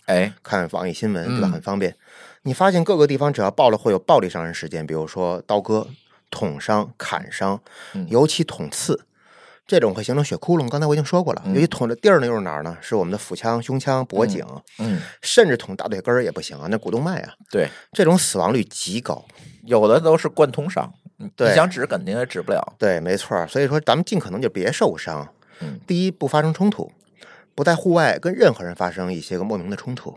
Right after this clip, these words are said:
Speaker 1: 嗯。
Speaker 2: 对吧？退一步海阔天空。
Speaker 1: 嗯。
Speaker 2: 第二个呢，就是危险的项目我们尽可能少参与。不是不参与啊，人活一辈子的话，我们需要去探险，对吧？
Speaker 1: 嗯。
Speaker 2: 有冒险精神。
Speaker 1: 嗯。
Speaker 2: 但是我个人觉得是做好万全的准备，然后我们再去探险。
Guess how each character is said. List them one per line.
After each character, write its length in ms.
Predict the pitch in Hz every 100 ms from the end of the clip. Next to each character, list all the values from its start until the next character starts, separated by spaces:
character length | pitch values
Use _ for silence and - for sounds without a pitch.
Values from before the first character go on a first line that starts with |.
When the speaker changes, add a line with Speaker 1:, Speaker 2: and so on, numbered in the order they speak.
| _ -
Speaker 1:
嗯。 80 | 160
Speaker 2:
对 80 |
吧？ 180 | 82 73 -
退 160 | 123
一 20 | 123
步 100 | 110
海 140 | 82
阔 140 | -
天 120 | - 113
空。 220 | 131 135 _ _ -
Speaker 1:
嗯。 260 | 107 76 -
Speaker 2:
第 80 | 151
二 180 | 143 113
个 120 | 101
呢， 60 | 98
就 40 |
是 80 | 101
危 120 | 139
险 140 | 139 87
的 80 | 92
项 180 | 117
目 60 | 98
我 40 |
们 120 | 85 -
尽 120 | 110
可 120 | 87
能 120 | 87
少 360 | 110 - 95 -
参 300 | - 143 165
与。 160 | 143 - _ - - - - -
不 100 | 175
是 100 | 240
不 120 | 165
参 260 | - 107 95
与 60 | 80
啊， 100 | 85
人 160 | 139
活 140 | 156 151
一 100 | 165
辈 140 | 151
子 80 | 98
的 60 |
话， 180 | 95 95
我 60 | 85
们 100 | 82
需 140 | 151
要 80 | 120
去 80 | 101
探 200 | - 95
险， 220 | 85 -
对 120 | 90
吧？ 120 | 80 -
Speaker 1:
嗯。 160 | 92 85
Speaker 2:
有 100 | -
冒 100 | 117
险 140 | 90 80
精 160 | 101
神。 120 | 92 -
Speaker 1:
嗯。 120 | 120 - - -
Speaker 2:
但 120 | 131
是 60 | 104
我 80 |
个 80 | 107
人 100 | 113
觉 120 | 107
得 100 | 101
是 180 | - 90 - - - -
做 120 | 127
好 300 | - 87 85
万 140 | 147 113
全 160 | 98
的 80 | 98
准 140 | 71
备， 180 | 78 80 _ _ -
然 260 | - 95 139
后 140 | 254
我 200 | 233 92
们 100 | 76
再 100 | 80
去 80 | 80
探 240 | - 85
险。 140 | -